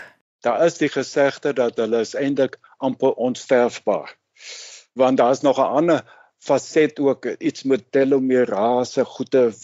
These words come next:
die verouderingproses. Blykbaar by hierdie platwurms vind daar nie veroudering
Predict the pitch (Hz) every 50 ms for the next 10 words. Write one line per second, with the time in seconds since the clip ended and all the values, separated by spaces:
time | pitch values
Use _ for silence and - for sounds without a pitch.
0 | - 104 131 131 - 165 131 - 139 165 160 147 156 139 147 143 - - 127 120
1 | - - - 139 107 101 - - 110 120 143 151 - - 147 143 147 139 127 139
2 | 135 123 120 127 147 143 139 - 143 135 135 127 135 131 135 123 131 131 - -
3 | - _ - - - - _ _ _ - - - 151 139 135 135 - 123 127 127
4 | 139 135 120 - - - - _ - - 117 90 104 120 123 120 120 113 117 110
5 | 107